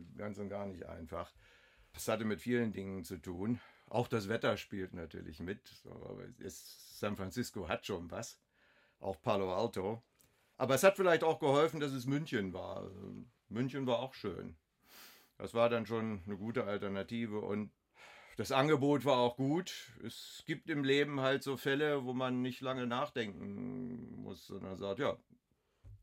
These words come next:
das mache ich jetzt einfach. Das ist faszinierend genug.“ Dann nach so vielem Umziehen ist man auch dran gewöhnt. Als Wissenschaftler zieht man ständig um, alle paar Jahre.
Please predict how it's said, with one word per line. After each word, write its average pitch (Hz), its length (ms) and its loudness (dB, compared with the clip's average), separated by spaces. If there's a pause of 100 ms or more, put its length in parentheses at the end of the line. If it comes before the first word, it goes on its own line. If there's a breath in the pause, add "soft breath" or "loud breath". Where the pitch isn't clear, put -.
(460)
das 104 220 -4
mache 123 200 0
ich 98 100 -6
jetzt 80 220 -8
einfach. - 520 -14 (580 soft breath)
Das 95 160 0
ist 104 120 -8
faszinierend 107 720 0
genug.“ 107 440 -2 (600)
Dann 131 200 8
nach 123 140 8
so 151 260 6
vielem 139 400 6
Umziehen 123 1080 2 (260)
ist 123 160 -4
man 127 160 4
auch 120 180 2
dran 120 260 4
gewöhnt. 117 640 0 (1200 soft breath)
Als - 200 -4
Wissenschaftler 139 600 0
zieht 151 220 -8
man 135 160 0
ständig 139 440 -4
um, 80 260 -8 (180)
alle 135 240 2
paar 123 200 4
Jahre. 117 500 2